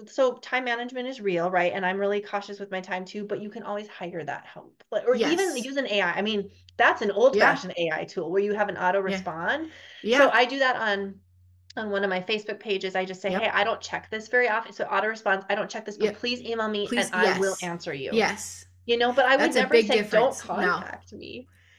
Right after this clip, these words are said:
Speaker 2: But then, and then, but then if they say that, then part of me is like, "Then where are you getting"
Speaker 1: Where am I gonna talk to you? Wh-, how do I
Speaker 2: Yeah.
Speaker 1: find out? Yeah.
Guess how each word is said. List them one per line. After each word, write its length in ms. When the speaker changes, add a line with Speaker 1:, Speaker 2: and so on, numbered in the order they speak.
Speaker 2:
But 140
then, 240
and 160
then, 200
but 100
then 180
if 140
they 120
say 220
that, 220
then 260
part 200
of 80
me 100
is 100
like, 160
"Then 140
where 180
are 40
you 200
getting" 600
Speaker 1:
Where 200
am 100
I 80
gonna 200
talk 340
to 60
you? 220
Wh-, 120
how 120
do 80
I 80
Speaker 2:
Yeah. 160
Speaker 1:
find 200
out? 420
Yeah. 240